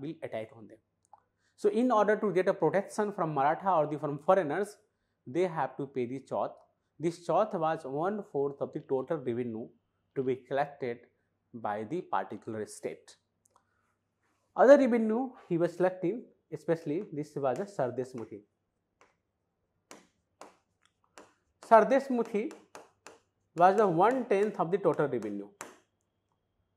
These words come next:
So any state, any region that upon, upon which Maratha had a hereditary claim,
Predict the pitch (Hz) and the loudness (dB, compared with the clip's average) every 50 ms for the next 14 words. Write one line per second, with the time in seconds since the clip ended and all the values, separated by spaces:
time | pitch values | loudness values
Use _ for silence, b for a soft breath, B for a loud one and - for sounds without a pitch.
0 | _ _ _ _ - 233 - - 190 220 233 269 294 285 240 - - - 214 196 | _ _ _ _ 0 0 4 8 8 8 10 8 6 4 4 0 0 4 6 6
1 | 220 214 - - - 156 185 220 254 277 240 202 180 165 165 185 226 262 277 233 | 6 4 0 -6 -2 0 2 4 4 4 2 2 0 0 0 -2 -2 -4 -8 -10
2 | 165 147 139 160 175 208 226 220 - - - 147 - - 233 240 226 214 208 220 | -10 -2 0 2 2 2 0 -2 -6 -10 -12 -6 -2 -2 0 0 0 -4 -2 -2
3 | - - 240 247 220 190 170 170 165 - - - _ _ _ _ _ _ _ _ | 0 2 2 2 2 2 0 0 -2 -8 -16 -20 _ _ _ _ _ _ _ _
4 | - 139 139 139 139 139 143 135 202 208 196 - 165 151 151 170 160 143 143 131 | -4 0 2 2 2 2 2 0 -2 -4 -2 -4 -2 -2 -2 -2 -2 -4 -6 -4
5 | 123 127 127 127 - - 156 180 175 - - - 147 131 117 110 104 | -2 -2 -2 -4 -6 -8 -8 -8 -8 -10 -10 -6 -4 -4 -4 -4 -8